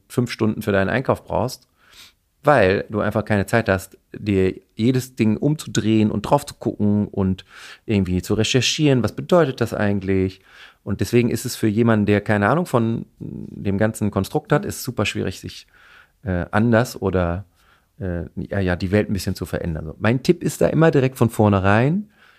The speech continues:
Kinder, geht auf die Wochenmärkte, weil auf den Wochenmärkten findet ihr die Erzeuger, die kleinen Manufakturen so, kauft bei denen ein so,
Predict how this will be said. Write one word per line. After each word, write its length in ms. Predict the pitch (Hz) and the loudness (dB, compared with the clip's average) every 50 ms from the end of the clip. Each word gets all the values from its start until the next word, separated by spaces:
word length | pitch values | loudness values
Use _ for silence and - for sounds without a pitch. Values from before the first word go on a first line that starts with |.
| _ _ _ | _ _ _
Kinder, 240 | - 117 117 110 101 | -6 -2 0 0 0
geht 200 | 92 110 - - | 2 0 0 0
auf 120 | 104 107 - | -2 -2 0
die 220 | 110 101 92 92 - | 0 0 0 -2 -4
Wochenmärkte, 840 | - 95 104 104 - 135 127 127 135 135 131 - - 156 180 214 - _ _ _ - - - _ _ - | -4 -2 -2 0 0 0 2 2 0 0 -2 -2 -2 -2 -2 -2 -6 _ _ _ -20 -20 -20 _ _ -8
weil 120 | 90 82 | -8 -8
auf 100 | 85 82 - | -8 -8 -10
den 140 | 82 76 | -6 -2
Wochenmärkten 460 | 92 98 120 123 110 107 104 - 101 98 | -2 0 0 0 0 0 -2 -2 -4 -4
findet 260 | - 104 98 - - | -2 -2 -4 -4 -6
ihr 80 | 92 80 | -8 -8
die 140 | 78 78 - | -8 -8 -12
Erzeuger, 460 | - - - 127 135 135 123 117 101 | -12 -6 0 0 0 2 0 -2 -4
die 100 | 101 87 | -6 -6
kleinen 260 | - - 87 85 82 | -4 -4 -2 -2 -2
Manufakturen 640 | 82 80 80 - - - - - - 131 123 113 104 | -2 -4 -4 -6 -8 -12 -8 -4 -2 0 0 2 2
so, 240 | 98 92 95 92 - - - - - _ _ | 2 2 0 0 -2 -8 -20 -20 -20 _ _
kauft 240 | - 107 110 - - | -2 -2 -2 0 0
bei 100 | 90 85 | 0 2
denen 300 | 82 120 131 139 131 - | 4 4 4 4 4 4
ein 180 | 104 101 101 92 | 2 2 2 2
so, 300 | 95 92 90 92 98 | 2 2 2 0 -2